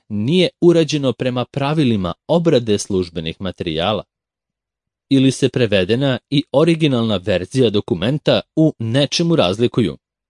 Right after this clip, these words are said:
overa neće moći da se sprovede. U tom slučaju prevod će preuzeti lektori i korektori i uraditi njegovu kompletnu redakturu, ispravljajući sve pravopisne, gramatičke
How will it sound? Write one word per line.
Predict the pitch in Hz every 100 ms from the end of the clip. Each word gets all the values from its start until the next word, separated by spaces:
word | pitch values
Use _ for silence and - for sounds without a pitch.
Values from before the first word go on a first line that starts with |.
| _
overa | 139 160 175 135
neće | 98 120 160 - 156
moći | 87 76
da | 98
se | 95 135
sprovede. | - 165 110 76 - - _ _ _ _ _ _ _ _ _
U | 123
tom | - 170 165
slučaju | - 180 - 180 147
prevod | 120 135 147 151 -
će | - 117
preuzeti | - 127 156 143 135 139
lektori | 110 92 85 - 123 117 -
i | 139
korektori | - 95 90 - 107 69 - _ _ -
i | 160
uraditi | 135 131 147 170 170
njegovu | 117 95 117 139 135 131
kompletnu | - 139 120 - 139 151 - 156 139
redakturu, | 101 90 - 120 110 - _ _ _ _ _ -
ispravljajući | 170 - - 151 151 139 135 -
sve | 120 - 156 151
pravopisne, | - 101 92 - 104 - - _ _ _ _
gramatičke | 117 117 82 90 110 151 - -